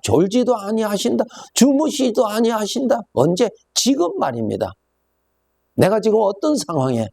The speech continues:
절망과 슬픔과 두려움에 빠져 있을 때도 하나님이 나를 지키신다는 것입니다.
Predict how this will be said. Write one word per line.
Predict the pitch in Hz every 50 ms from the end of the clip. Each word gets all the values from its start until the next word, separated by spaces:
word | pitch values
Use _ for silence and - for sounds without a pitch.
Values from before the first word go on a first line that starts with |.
| _ _ _ _ - - - _
절망과 | - - 131 127 127 123 120 113 107 110 104 95
슬픔과 | - - - 160 156 - - - 127 117 107 101 - - - - - - _
두려움에 | - 214 233 190 160 160 117 104 104 110 110 - -
빠져 | - - 151 170 156 160
있을 | 156 - 156 151 147 - 262 190
때도 | - - 95 - - 95 98 - _ _ _ - - - - -
하나님이 | - - 131 127 104 95 95 92 90 92 92
나를 | 85 87 - - 85 92 92 - -
지키신다는 | - - 247 - - 104 - - 113 107 95 92 92 90 87 78
것입니다. | 87 87 - - - -